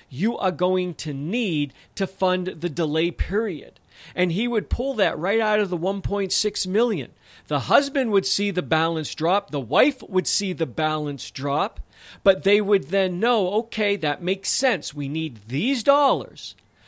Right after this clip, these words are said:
over here off to the side to cover the delay period, leaving us X number of dollars remaining to do other items with." That's the theory behind the see-through portfolio concept, folks.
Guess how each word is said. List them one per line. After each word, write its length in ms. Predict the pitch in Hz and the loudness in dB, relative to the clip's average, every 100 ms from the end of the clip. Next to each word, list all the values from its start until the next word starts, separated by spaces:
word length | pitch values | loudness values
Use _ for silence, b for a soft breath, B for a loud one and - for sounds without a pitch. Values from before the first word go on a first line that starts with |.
| b - | b 0
over 300 | 170 214 226 | 4 4 4
here 280 | 208 233 190 | 2 2 2
off 240 | 208 - | 2 -2
to 100 | - | -6
the 100 | 220 | -4
side 640 | 214 - 285 202 - 311 _ b b b | -2 0 -2 -4 -10 -16 _ b b b
to 120 | - 196 | -4 -2
cover 600 | - - 220 190 214 196 _ | -2 0 2 2 0 -2 _
the 220 | 127 180 | -4 -2
delay 720 | 143 175 156 160 165 170 165 _ _ | 0 0 0 2 2 0 -4 _ _
period, 540 | - 285 262 156 120 - b b - | -4 0 2 0 -2 -10 b b -10
leaving 480 | 185 208 190 202 | -4 -2 -2 -2
us 360 | 185 170 160 - _ - | 0 0 -2 -8 _ -4
X 320 | 220 - - | -2 -2 -2
number 420 | 190 190 180 175 | -2 -2 -2 -2
of 120 | 147 | -4
dollars 600 | 147 143 135 139 139 - b - | -4 -4 -2 -4 -6 -8 b -8
remaining 920 | 143 160 147 202 285 262 156 139 135 b b b | -2 -2 0 0 0 0 -2 -4 -6 b b b
to 140 | - | -6
do 400 | 175 156 196 180 - - | -4 0 2 2 -2 -2
other 360 | 170 180 175 - | 0 0 -2 -2
items 640 | 170 170 170 156 151 127 - | 0 0 0 -2 -4 -6 -10
with." 580 | 156 135 185 143 - _ B B - | -10 2 2 2 -2 _ B B -4
That's 280 | 165 240 - | -2 0 -2
the 160 | 330 | -6
theory 480 | 254 - 294 302 277 | -6 -6 -4 -2 -2
behind 440 | 180 196 202 214 | -4 -4 -2 -4
the 40 | 190 | -2
see-through 640 | - - 226 - 214 220 | -2 -2 -4 -6 -8 -8
portfolio 880 | 214 220 - - 226 269 247 180 147 | -2 -4 -2 -2 0 2 0 0 0
concept, 760 | - 151 147 - - 143 - | -2 -6 -4 -4 -4 -4 -8
folks. 520 | - 165 139 - - | -8 -4 -4 -6 -12